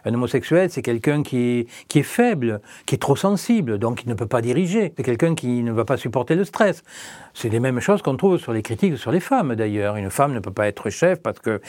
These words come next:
elle va pas tenir ses nerfs. Elle est hystérique, on le sait bien. Donc, euh, comme un homosexuel, c'est une, c'est un homme qui est pas fini, obligatoirement,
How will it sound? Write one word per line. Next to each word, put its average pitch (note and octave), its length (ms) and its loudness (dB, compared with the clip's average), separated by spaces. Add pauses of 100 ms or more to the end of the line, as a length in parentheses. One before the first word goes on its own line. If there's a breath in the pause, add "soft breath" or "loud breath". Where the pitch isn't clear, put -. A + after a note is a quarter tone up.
(200 loud breath)
elle G2+ 80 -2
va G2 100 0
pas A2 140 0
tenir A#2 240 -4
ses - 160 2
nerfs. G#3+ 400 0 (340 loud breath)
Elle G#2 120 -2
est G2+ 100 -6
hystérique, A3+ 560 2 (100)
on A2 100 -4
le A#2+ 100 -2
sait F#3+ 120 2
bien. G3 260 2
Donc, G#2+ 340 -2
euh, G2 80 0
comme G#2 180 -2
un G#2 60 -2
homosexuel, A2+ 640 -2
c'est - 240 -12
une, G2+ 160 -4 (260 loud breath)
c'est - 140 -8
un A2 120 -2
homme A2+ 200 -2
qui - 80 -4
est G#2+ 40 -6
pas G#2+ 120 -2
fini, D#3+ 480 0
obligatoirement, A2 760 -2